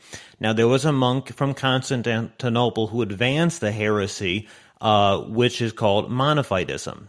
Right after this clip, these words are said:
Now, it's a heresy that claims that Jesus Christ was a joining of the Godhead with the human person of Jesus, which occurred at the Incarnation.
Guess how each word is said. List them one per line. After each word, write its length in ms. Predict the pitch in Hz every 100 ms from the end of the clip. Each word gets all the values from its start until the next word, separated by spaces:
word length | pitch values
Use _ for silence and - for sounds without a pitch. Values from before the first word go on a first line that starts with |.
| -
Now, 280 | 113 104 101
it's 240 | - 123 131
a 40 |
heresy 400 | 120 123 123 131
that 140 | 113 113
claims 300 | 120 117 107
that 120 | 104
Jesus 360 | 90 98 104 104
Christ 400 | - 107 113 - - -
was 160 | 120 113
a 100 | 110
joining 520 | 98 123 131 147 131
of 100 | 110
the 60 |
Godhead 520 | 110 107 101 107 104 95
with 140 | 110
the 80 | 113
human 460 | - 139 156 196
person 480 | 170 135 117 - 110
of 100 | 95
Jesus, 540 | 87 95 87 104 101 - - _
which 220 | - 117
occurred 360 | 131 - 113 107
at 120 | 107
the 120 | 92
Incarnation. 920 | 92 92 98 101 131 131 - 73 50